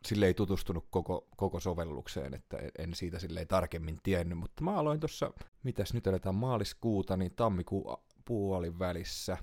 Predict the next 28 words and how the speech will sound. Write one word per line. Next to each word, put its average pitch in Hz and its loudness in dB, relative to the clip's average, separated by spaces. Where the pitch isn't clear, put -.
aloin 80 -2
tekemään 82 -4
nimellä 90 4
Milan 92 4
Faija, 87 0
ja 76 -4
teen 139 -2
erilaisia 117 0
niinku 95 0
leffauutisia 87 -2
ja 80 -2
listauksia 82 0
ja 80 -2
vastailen 85 -4
kysymyksiä. 80 -6
Se 165 2
on 175 4
ollut 160 0
itse - -6
asiassa 156 -4
aika 156 -4
mukavaa 127 4
puuhaa. 85 0
Nyt 117 2
rupesin 110 2
sit - -8
miettimään, 101 0
että - -6